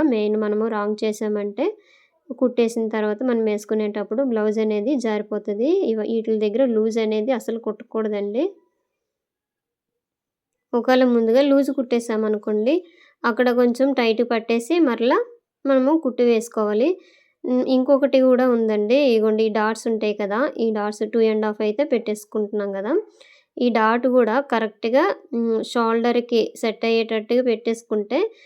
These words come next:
దీనివల్ల కూడా షేప్ అనేది నీట్‌గా వస్తది. బాగా, ఉమ్, ఇంకా జారిపోకుండా ఇం-, ఆ విధంగా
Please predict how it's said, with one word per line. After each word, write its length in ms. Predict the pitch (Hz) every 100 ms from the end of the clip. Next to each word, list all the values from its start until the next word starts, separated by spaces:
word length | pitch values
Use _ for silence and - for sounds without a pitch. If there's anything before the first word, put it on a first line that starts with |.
| _ _
దీనివల్ల 540 | 226 247 247 240 233 254
కూడా 220 | 254 277
షేప్ 340 | 302 233 220 220
అనేది 320 | 226 226 226 294
నీట్‌గా 420 | 240 220 233 240
వస్తది. 540 | 226 220 _ 214 240 403 415 _ _ _ -
బాగా, 420 | 226 220 220 285 269 -
ఉమ్, 200 | - 233 220 214 214 208
ఇంకా 220 | 226 226 226
జారిపోకుండా 880 | 220 220 220 226 220 220 220 214 214 220
ఇం-, 260 | 226 226 226 -
ఆ 100 | 233
విధంగా 460 | 220 214 220 220